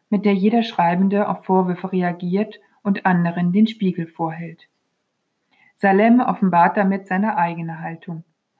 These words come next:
Am Ende ist es die Familie, die zählt. Ihre bedingungslose Liebe.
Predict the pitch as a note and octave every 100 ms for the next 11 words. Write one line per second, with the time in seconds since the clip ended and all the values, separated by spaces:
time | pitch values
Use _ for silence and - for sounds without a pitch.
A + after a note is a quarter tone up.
0 | _ F3+ F#3 F3 F3+ G3 A3+ A3+ - _
1 | _ F#3 F3+ G3 - G#3+ A#3+ A3+ G3 E3+
2 | E3 E3 E3 E3 - - E3 D#3+ E3 _
3 | _ _ _ _ _ _ - G3+ G3+ F#3+
4 | G#3 A#3 A3+ A3+ G3+ G3 G#3+ F3 E3 E3
5 | E3